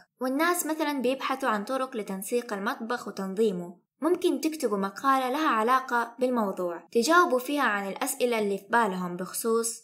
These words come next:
تنسيق وتنظيم المطبخ، نصائح وطرق لتنظيم الثلاجة مثلًا، أو لتنظيم البهارات.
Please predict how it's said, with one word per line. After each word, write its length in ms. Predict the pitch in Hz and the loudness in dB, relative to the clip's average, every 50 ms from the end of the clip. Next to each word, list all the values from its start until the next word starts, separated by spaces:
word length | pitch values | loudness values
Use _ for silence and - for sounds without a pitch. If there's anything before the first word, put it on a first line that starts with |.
| _ _ | _ _
تنسيق 680 | 254 240 233 233 233 - 285 277 269 269 269 277 269 233 | -6 -6 -4 -4 -4 -2 -2 -2 -2 -2 -4 -4 -6 -8
وتنظيم 640 | 214 214 226 214 208 208 208 233 233 233 226 - | -6 -4 -4 -2 -2 2 2 2 2 2 0 0
المطبخ، 680 | 247 262 247 196 180 - - - 185 185 185 - - _ _ _ _ 233 | -2 -2 -2 -2 -4 -8 -8 -8 -8 -8 -8 -12 -20 _ _ _ _ -6
نصائح 640 | 240 247 - 311 311 311 - - 294 302 - - | -4 -2 2 4 4 6 6 4 2 0 0 -4
وطرق 400 | 226 226 - 320 320 294 294 269 | -4 -2 -2 -2 -2 -2 -4 -6
لتنظيم 440 | 240 233 240 226 226 233 247 233 233 | -6 -4 -4 -2 0 0 2 0 0
الثلاجة 600 | 233 233 - 233 214 220 247 285 294 - 254 233 | -2 -4 -6 -4 -2 0 0 0 -2 -2 -2 -2
مثلًا، 500 | 226 233 233 240 233 220 220 226 220 226 - - _ - | -2 -4 -4 -6 -6 -6 -4 -6 -6 -8 -12 -16 _ -6
أو 120 | 247 262 269 | -2 0 0
لتنظيم 640 | 277 277 269 247 226 214 202 214 220 220 226 214 208 - | 0 -2 -2 -4 -4 -2 0 2 2 2 2 -2 -2 -4
البهارات. 800 | 240 240 214 233 233 226 220 214 202 185 175 170 175 - _ | -4 -2 0 0 0 0 0 0 0 -2 -4 -6 -8 -12 _